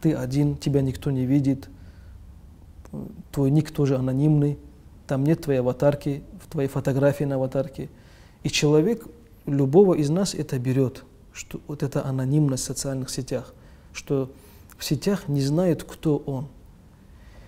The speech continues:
И даже мусульманин, верующий, находясь в социальных сетях, делает что угодно, потому что подсознание он думает, что если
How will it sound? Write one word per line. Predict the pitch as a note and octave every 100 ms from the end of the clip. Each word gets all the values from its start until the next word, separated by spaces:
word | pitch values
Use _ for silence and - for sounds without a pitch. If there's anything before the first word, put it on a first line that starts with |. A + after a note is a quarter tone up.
| - -
И | D#3+
даже | D#3+ F3+ E3
мусульманин, | D3+ C3+ D3+ D3+ F#3+ A#3 A3+
верующий, | E3 C#3+ G#3+ A#3 A3+ - F3+
находясь | D3+ D#3+ D#3 D#3+
в |
социальных | D#3 - D#3+ D3+ D3
сетях, | D3 C3 A#3 A3+ - - -
делает | C#3 C#3 F3 D#3+ D3
что | - - F3
угодно, | E3+ D3+ C#3+ E3 F#3 A3 A3+ - - - -
потому | C#3+ C#3+ D3
что | D#3+ -
подсознание | C#3+ B2+ - C#3 C3 D3 D3 C#3
он | C3
думает, | D3 F3+ D3+ B2
что | - - B2 - - - -
если | - C#3 - C3+ C3+ C3